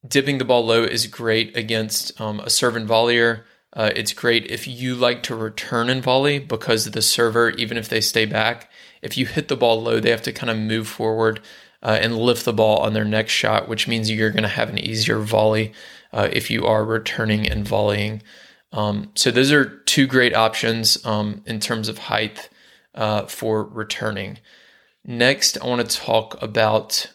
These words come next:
um, using height during the rally. So this is after the f-, serve and the return are already in play.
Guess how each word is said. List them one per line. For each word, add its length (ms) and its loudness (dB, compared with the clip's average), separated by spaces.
um, 200 -10
using 380 0
height 460 -4
during 300 -2
the 100 -4
rally. 400 0
So 160 0
this 180 0
is 120 -2
after 580 -2
the 420 -2
f-, 220 -14
serve 500 4
and 240 -2
the 60 2
return 640 -4
are 260 -4
already 280 -8
in 160 -12
play. 340 -8